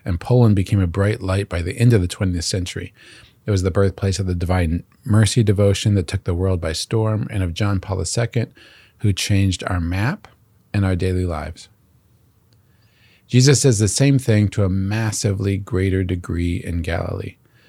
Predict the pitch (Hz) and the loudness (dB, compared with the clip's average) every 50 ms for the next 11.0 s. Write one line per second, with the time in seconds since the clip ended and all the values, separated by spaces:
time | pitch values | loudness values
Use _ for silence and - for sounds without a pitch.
0 | _ _ _ _ _ _ _ - 107 - - 127 127 139 131 110 117 113 98 - | _ _ _ _ _ _ _ -6 -4 2 2 4 6 6 6 6 6 4 4 4
1 | - 131 135 107 104 98 110 104 120 120 - - 110 101 - - 95 85 - - | 2 0 0 0 0 0 2 2 0 0 0 0 -2 -2 -2 -2 -4 -4 -4 -2
2 | - 113 110 110 104 95 - - 98 101 101 98 92 92 95 107 127 - - 107 | 0 0 0 0 0 -2 -2 -2 -2 -2 -2 -4 -4 -2 -2 -2 -2 -2 -2 -2
3 | 107 104 101 104 101 104 107 107 101 - _ _ - - 104 - - - 107 110 | 0 0 0 0 0 0 0 -2 -4 -6 _ _ -6 -6 -4 -4 -2 -2 0 0
4 | 117 - - 95 95 98 101 - - _ _ - - 101 87 82 - - 123 131 | 0 -2 -2 -2 -2 -2 -2 -4 -6 _ _ -8 -6 -6 -4 -4 -2 0 2 2
5 | 127 123 113 - - 107 101 - - 107 101 101 95 - - 98 95 127 120 - | 4 2 2 0 0 -2 -2 -2 -2 -2 0 -2 -2 -4 -2 0 2 2 2 2
6 | 123 113 - - 107 92 101 98 98 - - 104 101 90 - - 101 95 95 95 | 0 0 0 -2 -2 0 0 0 -2 -2 -2 -4 -4 -4 -4 -4 -4 -4 -4 -4
7 | 95 85 - - - 95 90 85 82 - _ - - - - - - _ - - | -6 -8 -8 -6 -6 -6 -4 -4 -6 -8 _ -20 -20 -20 -20 -20 -20 _ -6 -6
8 | 95 - - 104 101 95 92 - - 98 92 95 95 - 87 92 - - 131 113 | -6 -4 0 0 0 0 0 -2 -4 -2 -2 0 -2 -2 -4 -6 -2 0 0 2
9 | 120 120 123 120 120 117 110 104 87 87 85 - - 110 101 87 92 90 87 - | 2 4 4 4 4 2 2 0 -2 -4 -4 -6 -4 -4 -4 -2 -4 -4 -6 -6
10 | - 95 87 85 78 82 - - 131 127 120 - - 117 107 107 113 107 - | -6 -8 -8 -8 -10 -12 -6 -2 0 0 0 0 0 0 0 0 0 -2 -4